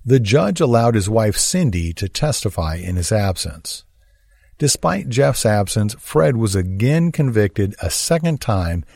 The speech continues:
and sentenced to seventy-five years in prison. One month after the trial, Jeff's body was found floating in the water at Seal Beach in California.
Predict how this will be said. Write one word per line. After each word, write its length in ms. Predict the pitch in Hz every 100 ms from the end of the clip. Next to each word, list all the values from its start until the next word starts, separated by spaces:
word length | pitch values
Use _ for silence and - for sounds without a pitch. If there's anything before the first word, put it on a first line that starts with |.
| _
and 180 | - 113
sentenced 520 | 110 - 156 156 -
to 120 | - 90
seventy-five 1000 | - - 151 160 170 165 - 127 120 107
years 320 | 98 101 95
in 120 | 95
prison. 360 | - 76 71 71 - _ _ _ _ _ _ -
One 420 | 92 117 151 170
month 440 | 123 120 131 -
after 300 | 101 107 -
the 100 | 117
trial, 500 | - 113 107 113 117
Jeff's 380 | 90 101 123 -
body 380 | 90 98 110 113
was 180 | 101 90
found 340 | 110 101 101
floating 420 | - 110 120 131
in 100 | 120
the 100 | 104
water 480 | 101 107 92 85 87
at 100 | 95
Seal 340 | - - 117 117
Beach 380 | 110 98 80
in 100 | 87
California. 840 | 82 90 87 85 101 85 76 - -